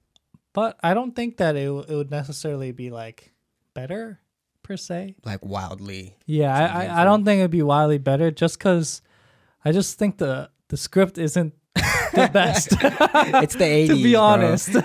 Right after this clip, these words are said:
Speaker 2: It's the eighties.
Speaker 1: To be honest, it's, it's not, like, the most tight script ever.
Speaker 2: Yeah.
Speaker 1: And so I don't think, you know, you, whoever came on, unless they really had an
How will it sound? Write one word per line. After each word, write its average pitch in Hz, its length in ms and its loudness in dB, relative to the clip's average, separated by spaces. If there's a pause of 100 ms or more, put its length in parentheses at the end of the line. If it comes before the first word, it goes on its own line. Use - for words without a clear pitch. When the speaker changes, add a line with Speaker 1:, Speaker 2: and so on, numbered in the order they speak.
(320)
Speaker 2:
It's - 140 -10
the 135 200 -4
eighties. 120 640 -4
Speaker 1:
To 175 80 -8
be 165 80 0
honest, 185 420 2
it's, 160 200 0
it's 175 260 -2
not, 185 240 2
like, 160 540 -2
the 151 160 -2
most 147 320 -4
tight 147 260 -6 (440)
script - 360 -6
ever. 143 340 -6 (460)
Speaker 2:
Yeah. 95 180 -12 (120)
Speaker 1:
And 147 120 -2
so 151 320 0 (140)
I 160 100 2
don't 185 180 4
think, 170 300 -4
you 185 220 -6
know, 139 160 0
you, 147 260 -2 (120)
whoever 165 760 2 (400)
came 151 260 -4
on, 127 400 -6 (480)
unless 180 460 2
they 170 260 4
really 165 380 6
had 151 260 6
an 147 220 0